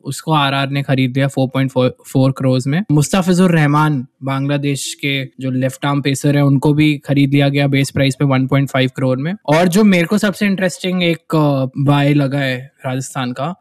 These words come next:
वो है चेतन साकरिया। अ, सौराष्ट्र के प्लेयर हैं, लेफ्ट आर्म पेसर हैं। हर एक ऑक्शन में एक स्टोरी होती है जहाँ पे एक rags to riches वाली,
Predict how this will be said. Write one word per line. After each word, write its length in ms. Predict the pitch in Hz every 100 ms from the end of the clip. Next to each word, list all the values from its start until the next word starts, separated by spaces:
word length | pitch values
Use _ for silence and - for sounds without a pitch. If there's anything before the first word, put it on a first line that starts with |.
| _ _ _
वो 200 | 123 143
है 240 | 156 175 190 -
चेतन 600 | 151 139 - 175 180 160
साकरिया। 600 | - 135 - 143 135 117 - _
अ, 300 | 123 123 120
सौराष्ट्र 680 | 123 - 143 139 139 - 170
के 160 | 170 165
प्लेयर 300 | 151 151 147
हैं, 160 | 160
लेफ्ट 260 | 151 135 156
आर्म 140 | 156
पेसर 340 | 151 143 156 143
हैं। 160 | 180 -
हर 240 | - 185 220
एक 140 | 220
ऑक्शन 360 | 190 - 202 196
में 100 | 196
एक 80 |
स्टोरी 300 | - 175 165
होती 260 | 175 160 175
है 80 | 175
जहाँ 180 | 170 151
पे 200 | 165 165
एक 120 | 156
rags 360 | 147 143 -
to 120 | 156 151
riches 220 | 156 147
वाली, 360 | 147 147 147